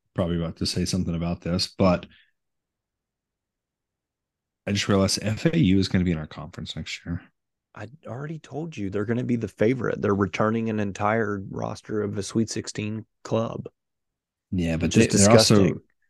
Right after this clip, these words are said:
Speaker 1: North Texas and U A B also joining them.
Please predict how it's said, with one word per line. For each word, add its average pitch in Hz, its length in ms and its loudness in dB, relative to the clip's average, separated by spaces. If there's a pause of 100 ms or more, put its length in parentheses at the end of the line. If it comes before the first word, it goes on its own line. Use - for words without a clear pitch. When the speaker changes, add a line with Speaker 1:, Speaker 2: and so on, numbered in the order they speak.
(380)
Speaker 1:
North 110 320 8
Texas 120 500 4
and 101 100 6
U 104 160 4
A 104 80 4
B 95 380 0 (480)
also 90 320 -2
joining 98 400 2
them. 117 160 -6